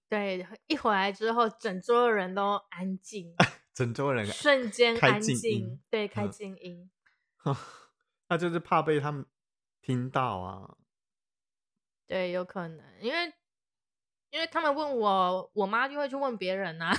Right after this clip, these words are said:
Speaker 1: <laughs>
Speaker 2: 嗯，嗯，嗯，嗯，嗯。
Speaker 1: 对啊。
Speaker 2: 那你，那你刚刚说那个教养问题是怎样啊？
Speaker 1: 哦，教养问题。
Speaker 2: 哎，薪水就讲完了吗？
Speaker 1: 薪水讲完了，
Speaker 2: 嗯，
Speaker 1: 薪水讲完了。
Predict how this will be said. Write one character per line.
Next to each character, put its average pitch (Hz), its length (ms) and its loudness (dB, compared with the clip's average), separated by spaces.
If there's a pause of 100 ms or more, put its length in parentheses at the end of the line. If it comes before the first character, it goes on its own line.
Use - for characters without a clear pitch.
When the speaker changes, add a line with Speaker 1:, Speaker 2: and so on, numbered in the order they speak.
Speaker 1:
<laughs> - 140 -12
Speaker 2:
嗯， 110 100 -2
嗯， 101 180 -4
嗯， 98 200 -2
嗯， - 200 -6
嗯。 - 260 -12 (480)
Speaker 1:
对 214 100 -4
啊。 175 400 0
Speaker 2:
那 165 80 0
你， 175 60 0
那 147 60 -2
你 - 20 -4
刚 135 160 0
刚 139 80 -4
说 135 240 -2
那 139 100 -4
个 117 120 -4
教 120 260 -4
养 92 220 -12
问 104 180 -10
题 98 220 -20
是 92 80 -20
怎 - 240 -20
样 95 120 -8
啊？ - 140 -20 (960)
Speaker 1:
哦， 185 120 -10
教 254 220 -4
养 196 180 -2
问 220 160 -4
题。 - 80 -10
Speaker 2:
哎， 175 60 2
薪 156 180 -2
水 127 160 0
就 117 120 -2
讲 92 180 -8
完 87 140 -14
了 90 40 -18
吗？ 95 140 -12
Speaker 1:
薪 - 340 -12
水 233 220 -6
讲 165 240 -14
完 156 140 -18
了， - 180 -20
Speaker 2:
嗯， 98 80 -8
Speaker 1:
薪 92 160 -6
水 92 120 -8
讲 92 100 -12
完 - 0 -
了。 101 100 -18